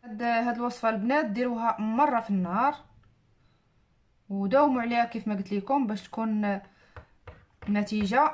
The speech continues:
حيت الا ما داومتوش كما كتعرفوا الوصفات الطبيعيه كتبغي المداومه. دائما كنقولها وكنعاود نكررها، ماشي تقولوا لا راه ما دارت ليا والو، لا راه درتها، ولكن ماشي مره ولا جوج ولا،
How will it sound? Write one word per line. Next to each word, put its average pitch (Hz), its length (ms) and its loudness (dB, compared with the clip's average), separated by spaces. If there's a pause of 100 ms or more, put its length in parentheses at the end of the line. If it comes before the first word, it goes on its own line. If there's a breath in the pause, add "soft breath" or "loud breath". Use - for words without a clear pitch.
(140)
حيت - 340 -12
الا 247 220 0
ما 285 120 2
داومتوش 269 680 2
كما 240 240 0
كتعرفوا 233 680 -2
الوصفات 220 480 -2
الطبيعيه 233 680 -2 (120)
كتبغي 220 340 -4
المداومه. 226 640 0
دائما 247 380 0
كنقولها 214 560 -2
وكنعاود 226 640 -2
نكررها، 214 580 0 (760 soft breath)
ماشي 233 200 -6
تقولوا 240 280 -4
لا 233 500 4
راه 214 80 0
ما 214 120 -2
دارت 208 300 -4
ليا 202 160 -2
والو، 214 520 2
لا 208 280 0
راه 202 120 0
درتها، 202 460 -2
ولكن 208 240 -4
ماشي 214 220 -4
مره 226 360 2
ولا 202 180 -2
جوج 208 380 -4
ولا، 185 240 -4